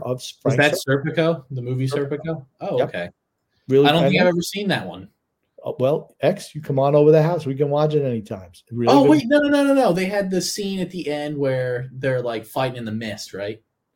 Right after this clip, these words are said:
Speaker 1: No.
Speaker 2: Like a waterfall? No, okay. Never
Speaker 1: No.
Speaker 2: mind then.
Speaker 1: No.
Speaker 2: All right. I was wrong.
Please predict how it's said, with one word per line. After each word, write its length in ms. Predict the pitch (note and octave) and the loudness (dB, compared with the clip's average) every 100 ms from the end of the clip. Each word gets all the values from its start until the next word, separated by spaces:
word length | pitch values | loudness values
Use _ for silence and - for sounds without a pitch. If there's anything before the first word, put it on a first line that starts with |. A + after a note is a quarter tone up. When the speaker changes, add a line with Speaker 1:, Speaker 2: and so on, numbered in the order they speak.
| _ _ _ _ _ | _ _ _ _ _
Speaker 1:
No. 360 | B2 A#2+ G#2+ - - | -6 -4 -4 -8 -10
Speaker 2:
Like 140 | A2 A#2 | -6 -2
a 60 | |
waterfall? 500 | G#2+ G#2 A2 A#2 A#2 | 0 0 -2 -6 -8
No, 200 | A2+ G#2 | -6 -6
okay. 260 | G2+ F2 E2+ - | -6 -10 -12 -8
Never 140 | C3+ B2+ | -6 -4
Speaker 1:
No. 120 | F2+ | -6
Speaker 2:
mind 160 | E2+ | -14
then. 640 | - _ _ _ _ - - | -20 _ _ _ _ -12 -12
Speaker 1:
No. 100 | - _ _ _ _ _ | -14 _ _ _ _ _
Speaker 2:
All 100 | G2+ | -14
right. 200 | F#2+ F2 - _ _ _ - | -10 -10 -12 _ _ _ -6
I 60 | |
was 180 | B2 B2+ | -4 -2
wrong. 280 | G#2+ G2+ | -6 -8